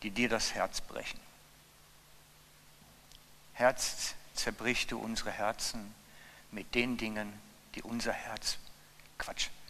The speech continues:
zerbrich unsere Herzen mit den Dingen, die dir das Herz brechen.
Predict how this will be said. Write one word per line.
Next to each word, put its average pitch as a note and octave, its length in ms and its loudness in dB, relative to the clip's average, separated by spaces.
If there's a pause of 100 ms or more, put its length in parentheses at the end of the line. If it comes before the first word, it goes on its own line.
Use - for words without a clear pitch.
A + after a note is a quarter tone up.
(520)
zerbrich B2+ 460 6
unsere B2+ 280 4
Herzen B2 420 4
mit A2 200 0
den B2 260 4
Dingen, A2+ 280 2
die G#2 140 -2
dir A#2 200 2
das G#2 220 0
Herz - 280 -4
brechen. - 380 -10